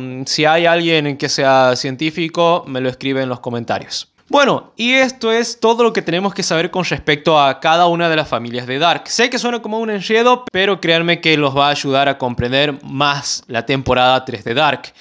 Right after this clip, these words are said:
Y si aún no han visto el resumen de la temporada uno y dos que he hecho para este canal, pueden verlo haciendo clic en la tarjetita o en la descripción, o también se lo voy a dejar al final de este video, de hecho va a estar apareciendo por aquí. Así que vayan y vean el resumen,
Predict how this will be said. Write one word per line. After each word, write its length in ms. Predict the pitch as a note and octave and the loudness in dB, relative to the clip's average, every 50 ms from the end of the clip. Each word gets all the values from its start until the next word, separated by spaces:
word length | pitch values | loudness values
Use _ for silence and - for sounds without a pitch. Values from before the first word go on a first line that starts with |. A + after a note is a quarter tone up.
| - - - - - _ - | -20 -20 -20 -20 -20 _ -6
Y 120 | A3+ G#3+ | -6 -4
si 160 | - - G#3 | -4 -2 -2
aún 180 | A3 B3+ C#4 C#4 | -2 -2 -2 -2
no 140 | C4+ C4 B3 | 0 0 0
han 100 | A3+ G#3+ | 0 0
visto 380 | A3+ A3 G#3+ - G3 F#3+ G#3 | -2 -4 -4 -2 -2 0 0
el 100 | A3+ A3 | 0 -2
resumen 420 | - G3+ F3+ - G#3+ G3+ G3+ G3 F3+ | -2 -4 -4 -2 -2 -2 -2 -2 0
de 60 | D#3 | 0
la 140 | C#3 B2 - | 0 0 0
temporada 560 | B2+ A#2 A2 C3 C3+ C#3+ C#3+ C#3+ C#3 C3+ - | -4 -2 0 0 2 4 4 4 4 2 2
uno 260 | D#3+ D#3 D3+ D#3 D#3+ D#3 | -2 -4 -4 -4 -2 -2
y 20 | D3+ | 0
dos 400 | D3 D#3 D3 C#3+ D#3+ D#3+ - - | 2 2 2 2 0 -2 -4 -6
que 220 | - C3 A#2 A#2 | -6 -4 -4 -2
he 80 | A#2 A#2 | -4 -4
hecho 260 | A2+ - C#3 B2 A#2+ | -4 -6 -8 -6 -4
para 140 | B2+ A#2 A#2+ | -6 -6 -6
este 160 | - - B2 | -8 -6 -4
canal, 340 | F3+ F#3+ F3+ F3 F#3 G#3+ - - - - - - _ | -2 0 0 0 0 -2 -8 -14 -18 -18 -18 -18 _
pueden 280 | _ A3+ A#3 A#3 A3+ G#3+ | _ -2 -2 -2 0 0
verlo 240 | A3 A3 G#3+ A3 G#3 | -2 0 2 2 2
haciendo 340 | F#3+ - - F3 E3+ E3 E3 | 0 0 -4 -4 -4 -4 -4
clic 220 | D#3 D3+ D3 - | -6 -6 -6 -4
en 60 | D3+ | -6
la 100 | E3 E3 | -6 -4
tarjetita 800 | G3 F#3+ F3 - F#3 F3+ F3 E3 D#3+ F3+ F3+ F3+ F3+ F3 F3 - - | -4 -4 -4 -4 -6 -6 -6 -6 0 4 6 6 6 4 2 -6 -10
o 200 | C3+ A#2+ B2+ B2+ | -6 -4 -4 -4
en 60 | C3 | -4
la 80 | C3+ C3 | -4 -4
descripción, 500 | C3+ C3+ - D#3+ C#3+ - F#3+ G3 G3+ G3+ | -4 -4 -6 -8 -6 -4 -2 0 0 0
o 80 | G3 | 0
también 260 | F#3+ E3+ D#3+ D#3+ E3+ E3+ | 0 -2 -2 0 -2 -4
se 100 | - D#3 | -4 -4
lo 60 | C#3+ | -4
voy 80 | C#3+ | -2
a 60 | C#3+ C#3 | -2 -2
dejar 260 | C3+ - - D#3 D3 | -4 -2 -2 0 0
al 120 | C#3 C3 | 0 -2
final 280 | - C#3 C3 D#3 E3 D#3 | -2 -4 -2 -2 -2 -2
de 60 | C#3+ | -4
este 160 | C3 - C3 | -4 -4 -4
video, 240 | B2 C3 D3+ F3 D#3+ | -2 0 0 0 0
de 60 | D3 | -2
hecho 180 | D3 - D#3+ C3+ | -2 -2 -2 -2
va 80 | C3+ | -2
a 20 | B2+ | -4
estar 160 | - C#3+ C3 | -2 -4 -4
apareciendo 400 | B2+ B2 B2+ - - C3 B2+ A#2+ | -4 -4 -6 -6 -6 -6 -4 -4
por 120 | B2 A2+ | -4 -4
aquí. 280 | A2+ A#2 E3+ A3+ B3+ B3 - - - | -2 0 0 0 0 -2 -8 -10 -6
Así 220 | - B2+ - F3 D#3 | -4 -4 -2 -2 0
que 180 | G3+ G3+ F#3 | 0 0 2
vayan 340 | F3 F#3+ G3+ F#3 D#3+ G3 F3+ | 4 2 2 2 0 -2 -2
y 120 | F3+ F3+ | -2 0
vean 340 | F#3 F#3 F#3 F3+ F3 F3 F3+ | 2 4 4 4 4 2 2
el 160 | - - C#3 | -2 -6 -6
resumen, 560 | - - C#3+ C3 - E3+ D#3+ D3+ D3+ D3+ D3+ | -6 -6 -6 -6 -6 -6 -4 -4 -2 -4 -4